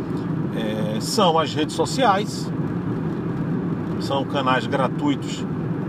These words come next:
de conversação e de, de vitrine do que tá acontecendo na sua igreja, distribuição do conteúdo. Mas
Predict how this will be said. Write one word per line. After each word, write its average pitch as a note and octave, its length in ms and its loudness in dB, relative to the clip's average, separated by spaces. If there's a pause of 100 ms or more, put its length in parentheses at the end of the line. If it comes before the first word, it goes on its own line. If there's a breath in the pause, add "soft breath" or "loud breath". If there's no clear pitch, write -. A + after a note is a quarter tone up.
(280)
de - 100 -4
conversação C#3+ 1200 2
e C3 80 0
de, B2 420 0 (1000)
de A#2 80 0
vitrine E3+ 720 2 (600)
do - 40 -4
que - 100 -4
tá D3+ 180 6
acontecendo D3+ 640 0
na C3 80 0
sua - 160 -2
igreja, C3 360 0
distribuição B2+ 800 0 (680)
do B2 100 0
conteúdo. C#3 680 0 (1600)
Mas A3+ 480 0